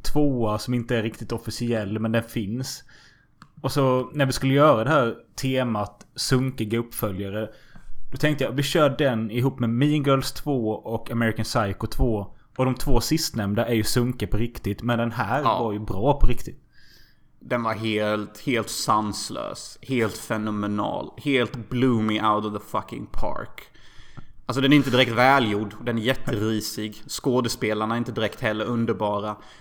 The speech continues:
Speaker 2: Men den har sån mood. Den har sån
Speaker 1: Verkligen.
Speaker 2: vibe. Den har sån feeling. Den är så lätt att komma in i. Åh, alla mod är så himla sjuka också.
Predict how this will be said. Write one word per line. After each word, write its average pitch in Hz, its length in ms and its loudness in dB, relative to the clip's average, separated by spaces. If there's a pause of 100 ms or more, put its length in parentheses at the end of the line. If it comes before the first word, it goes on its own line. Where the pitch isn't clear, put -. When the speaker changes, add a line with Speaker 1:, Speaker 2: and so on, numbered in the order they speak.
Speaker 2:
Men 117 120 -8
den 120 120 -2
har 110 160 -4
sån 110 500 -2
mood. 180 760 2 (280)
Den 131 120 -4
har 156 80 -4
sån 190 220 -6
Speaker 1:
Verkligen. 247 320 -2 (100)
Speaker 2:
vibe. 247 160 -4
Den 262 120 2
har 277 100 4
sån 359 160 -4
feeling. 403 920 0 (280)
Den 143 100 -2
är 143 40 0
så 170 140 -4
lätt 247 480 -2
att 214 60 0
komma 190 300 -4
in 208 280 -6
i. 190 300 -4 (320)
Åh, 175 300 -4 (520)
alla 175 240 4
mod 185 520 2
är 180 80 4
så - 140 -4
himla 147 240 0
sjuka 180 640 2
också. 120 320 -4